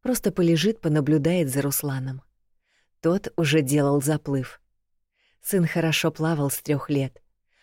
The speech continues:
Вошел в воду и поплыл. Как про него сказали, прирожденный пловец. С такими навыками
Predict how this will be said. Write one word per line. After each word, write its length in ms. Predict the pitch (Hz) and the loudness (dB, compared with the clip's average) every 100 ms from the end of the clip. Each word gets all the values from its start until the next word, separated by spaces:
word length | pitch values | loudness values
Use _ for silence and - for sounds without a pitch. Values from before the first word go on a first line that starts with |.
| _ | _
Вошел 480 | 160 180 - 247 254 | -2 0 2 2 2
в 60 | 185 | 2
воду 380 | 208 185 180 - _ - | 2 2 0 -4 _ -6
и 100 | 175 | -2
поплыл. 480 | 147 - 131 127 - _ _ _ _ _ _ - | -4 -4 -4 -6 -8 _ _ _ _ _ _ -4
Как 200 | 185 - | -2 2
про 160 | 180 | 2
него 200 | 170 165 | 4 4
сказали, 460 | 160 165 156 180 151 | 2 0 0 2 0
прирожденный 840 | - 165 175 160 151 165 156 151 | 0 2 2 2 0 2 2 0
пловец. 600 | 151 143 135 131 - - _ _ _ _ - | -2 -4 -2 -4 -6 -12 _ _ _ _ -16
С 80 | - | -6
такими 380 | 180 190 208 | -6 -2 0
навыками 680 | 170 175 160 147 156 147 147 | 2 2 0 -2 -2 -2 -4